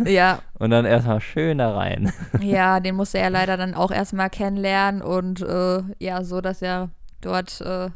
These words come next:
Speaker 1: einen Stromschlag gekriegt hat, ein kleines, war nicht, äh, schlimm für ihn.
Speaker 2: Äh, sei,
Speaker 1: In dem
Speaker 2: sei
Speaker 1: Sinne,
Speaker 2: das
Speaker 1: dass
Speaker 2: Geräusch
Speaker 1: er
Speaker 2: war richtig geil.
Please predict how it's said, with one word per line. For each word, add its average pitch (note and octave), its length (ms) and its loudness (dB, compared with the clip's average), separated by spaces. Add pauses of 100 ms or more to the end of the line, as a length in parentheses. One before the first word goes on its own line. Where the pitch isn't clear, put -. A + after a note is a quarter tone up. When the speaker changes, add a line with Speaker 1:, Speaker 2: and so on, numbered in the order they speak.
Speaker 1:
einen F#3 160 -6
Stromschlag - 500 -2
gekriegt B3 380 -2
hat, A#3 100 -4
ein G#3+ 160 -6
kleines, G3+ 400 -6
war F#3 140 -4
nicht, F#3 360 -8
äh, F3+ 220 -4
schlimm A3 340 -6
für - 180 -8
ihn. A3 320 -2
Speaker 2:
Äh, G#2 160 -2
sei, A2 200 4
Speaker 1:
In G#2+ 80 4
dem G2 100 8
Speaker 2:
sei A#2 120 10
Speaker 1:
Sinne, A2 140 8
Speaker 2:
das - 60 4
Speaker 1:
dass - 100 8
Speaker 2:
Geräusch B2 280 10
Speaker 1:
er B2 60 4
Speaker 2:
war G#2+ 80 4
richtig D3 260 0
geil. G#2 260 0